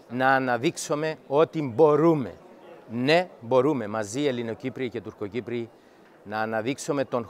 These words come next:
την χώρα μας, τον χώρο μας, τους πολίτες μας, όλους εσάς, ικανούς να στείλουν ένα παγκόσμιο μήνυμα,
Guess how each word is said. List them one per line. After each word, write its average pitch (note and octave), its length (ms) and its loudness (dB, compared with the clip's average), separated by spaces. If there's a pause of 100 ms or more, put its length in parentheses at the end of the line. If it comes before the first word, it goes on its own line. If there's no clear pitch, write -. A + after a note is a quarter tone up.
(220)
την A#2+ 180 -8
χώρα C#3+ 340 6
μας, F2+ 300 -12 (280)
τον B2 200 -2
χώρο C3+ 380 4
μας, F#2+ 300 -8 (280)
τους - 220 -4
πολίτες C3+ 560 0
μας, F#2+ 260 -12 (320)
όλους E3+ 420 6
εσάς, D3+ 440 0 (380)
ικανούς D#3+ 840 2
να C3+ 140 -2
στείλουν E3+ 480 -2
ένα D3+ 240 0
παγκόσμιο C#3+ 680 2
μήνυμα, A2+ 460 -4